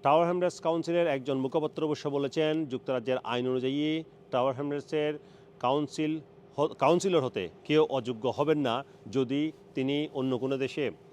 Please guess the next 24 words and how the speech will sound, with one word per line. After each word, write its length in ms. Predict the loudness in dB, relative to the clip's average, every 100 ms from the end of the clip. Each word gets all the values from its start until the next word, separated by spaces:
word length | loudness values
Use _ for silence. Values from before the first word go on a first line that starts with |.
| -20 -20 -20 -10 -2
নির্বাচন 400 | 2 4 2 0
করেন 300 | 0 0 -2
কিংবা 380 | 0 4 4 4 -2
নির্বাচিত 480 | -2 2 0 0 -6
হয়ে 420 | -2 0 0 0 -4 -4
থাকেন। 320 | -2 0 -2 -6 -20 -20 -20 -20 -20 -16 -2
এসপায়ার 340 | -2 2 0
পার্টির 280 | 2 0 2
একজন 220 | 0 0
মুখপাত্র 460 | -2 0 -2 -2 -2
বলেছেন, 480 | -2 -2 0 -2 -2 -8 -20
সাবিনা 360 | -6 -4 -2 -4
খান 300 | -2 -2 -2 -8 -8
আগামী 380 | -2 0 2 -2 -6 -18 -20 -20 -20 -20 -20 -20 -20 -20 -6
যে 260 | 0 2 0 -6 -20 -20 -20
স্থানীয় 300 | -2 2 4
সরকার 300 | 2 0 0
নির্বাচন 420 | 0 2 2 2 0
অনুষ্ঠিত 340 | -2 -4 -4
হবে, 340 | -2 0 0
সেখানে 440 | 0 -4 -4 -4 -6 -6
অংশ 240 | -6 -4
নেবেন 240 | -2 -2 -2
না। 200 | -4